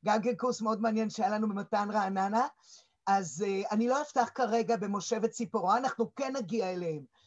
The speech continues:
בהמשך הקורס שלנו בקצרה יחסית, אה, אבל, אה, לא נפתח במשה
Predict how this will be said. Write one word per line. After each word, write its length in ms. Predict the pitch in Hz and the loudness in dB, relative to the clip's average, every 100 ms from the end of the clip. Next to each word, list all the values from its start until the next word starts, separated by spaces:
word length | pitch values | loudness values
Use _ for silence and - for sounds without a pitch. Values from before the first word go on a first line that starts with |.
| _ _ | _ _
בהמשך 480 | 208 208 - 247 240 | -6 -4 2 2 4
הקורס 340 | 233 254 247 | 0 0 -2
שלנו 400 | - 226 208 208 | 0 2 2 0
בקצרה 600 | 180 220 - - 208 208 196 | -4 -6 -4 -2 2 2 2
יחסית, 580 | 190 202 - 220 254 240 _ _ _ _ _ _ - | -4 -8 -4 -2 -2 -6 _ _ _ _ _ _ -6
אה, 360 | 202 196 196 202 - | -2 -2 -2 -4 -2
אבל, 420 | 196 202 185 190 | -2 0 -2 0
אה, 220 | 190 190 196 | -2 -2 0
לא 160 | 220 | 2
נפתח 380 | 294 302 302 262 | 0 -4 -4 -4
במשה 340 | 247 254 - | -2 -4 -2